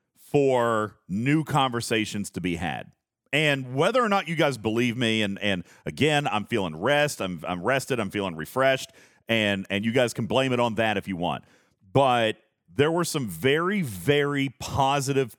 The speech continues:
things that happened between myself and Scopely this week as far as conversations. And I have an audience,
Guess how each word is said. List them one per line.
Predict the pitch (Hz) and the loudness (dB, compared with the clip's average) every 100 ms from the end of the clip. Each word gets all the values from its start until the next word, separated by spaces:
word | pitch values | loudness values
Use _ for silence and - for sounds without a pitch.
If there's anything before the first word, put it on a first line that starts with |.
| - | -2
things | 143 120 98 92 82 | 2 2 0 -2 -2
that | 101 | -2
happened | 104 104 - 101 | 0 -2 -2 -2
between | 95 - 113 98 95 | -4 -6 -4 -2 0
myself | 95 87 - 131 123 117 _ _ _ | -2 -2 0 2 2 0 _ _ _
and | 107 101 | -4 -2
Scopely | - - 117 - 98 | -4 0 0 2 -2
this | 90 87 | -2 -4
week | 90 90 87 90 | -2 0 0 -2
as | - | -4
far | 113 104 | -2 -2
as | 95 | -2
conversations. | - 113 107 85 - 110 104 - 73 73 - - _ _ - | -2 -2 -2 -6 -4 -2 -2 -4 -8 -10 -16 -20 _ _ -2
And | 127 120 117 110 101 92 - _ _ _ _ _ _ _ | 0 2 2 0 -2 -6 -14 _ _ _ _ _ _ _
I | 104 123 135 139 139 139 - _ | 0 2 2 2 0 -2 -8 _
have | 117 135 127 | 0 2 4
an | 123 | 2
audience, | 127 117 107 110 - - | 2 2 0 -2 -6 -10